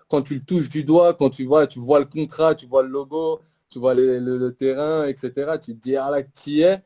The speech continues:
Et quand malheureusement, malheureusement, ça se fait pas, bah, c'est vrai que c'est un peu difficile. Après, alhamdoulilah, on, on remercie Allah quand même dans toutes les situations. Et, euh,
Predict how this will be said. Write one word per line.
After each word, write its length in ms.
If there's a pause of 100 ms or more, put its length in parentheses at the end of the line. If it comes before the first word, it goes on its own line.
(720)
Et 200
quand 200
malheureusement, 840
malheureusement, 500
ça 160
se 120
fait 80
pas, 300
bah, 300
c'est 180
vrai 160
que 60
c'est 60
un 60
peu 140
difficile. 380
Après, 220
alhamdoulilah, 640
on, 160
on 100
remercie 420
Allah 220
quand 160
même 200
dans 140
toutes 160
les 80
situations. 640 (1000)
Et, 280
euh, 540